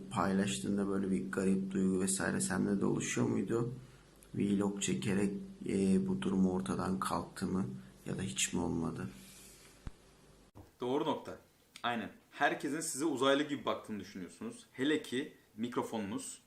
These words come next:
Speaker 2: şöyle bir mikrofonsa, yani bir kafanızdan büyük bir mikrofon varsa ve bu mikrofon da şöyle düşünün,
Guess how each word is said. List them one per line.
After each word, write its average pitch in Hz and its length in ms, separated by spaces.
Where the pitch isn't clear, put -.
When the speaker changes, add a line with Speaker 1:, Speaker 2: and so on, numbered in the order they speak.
Speaker 2:
şöyle 143 420
bir 117 100
mikrofonsa, 98 640
yani 87 240
bir 90 60
kafanızdan 113 720
büyük 131 220
bir 113 60
mikrofon 110 460
varsa 120 420
ve 113 60
bu 123 80
mikrofon 143 520
da 135 240
şöyle 131 480
düşünün, 107 380